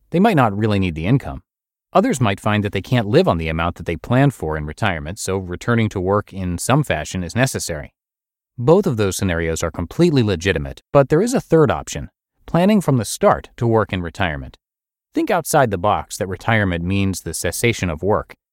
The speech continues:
Instead, plan ahead how you might incorporate work in your retirement years in order to facilitate the retirement you wish to have.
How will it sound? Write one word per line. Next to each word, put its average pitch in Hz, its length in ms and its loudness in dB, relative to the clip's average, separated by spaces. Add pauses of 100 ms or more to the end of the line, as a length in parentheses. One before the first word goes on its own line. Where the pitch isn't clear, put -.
(260)
Instead, 147 520 0
plan 220 220 -2
ahead 123 340 0
how 120 200 0
you 117 140 2
might 113 220 2
incorporate 104 640 0
work 104 320 0
in 92 120 -2
your 92 100 -4
retirement 82 540 -2
years 76 380 -6
in 123 140 2
order 120 280 0
to 120 240 -2
facilitate 127 600 0
the 117 80 -4
retirement 80 520 -2
you 90 80 -6
wish 87 200 -4
to 95 100 -4
have. 107 260 -2